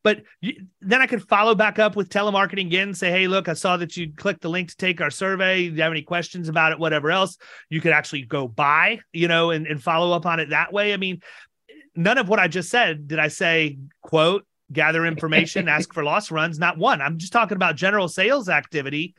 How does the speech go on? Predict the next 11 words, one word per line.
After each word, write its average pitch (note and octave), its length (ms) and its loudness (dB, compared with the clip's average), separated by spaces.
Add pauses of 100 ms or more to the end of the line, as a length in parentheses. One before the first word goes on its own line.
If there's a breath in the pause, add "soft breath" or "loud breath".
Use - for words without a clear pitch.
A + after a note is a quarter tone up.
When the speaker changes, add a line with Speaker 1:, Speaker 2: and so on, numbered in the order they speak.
(300 soft breath)
Speaker 1:
that A3+ 140 2
we're D4 80 4
not G4 260 4
doing. G#4+ 680 4
Why? F3+ 480 2
Speaker 2:
Yeah. G3 160 -4
Speaker 1:
Because F3+ 280 -2
it D#3+ 140 -8
doesn't F3+ 260 0
involve E3 340 2
quoting. D3+ 380 -4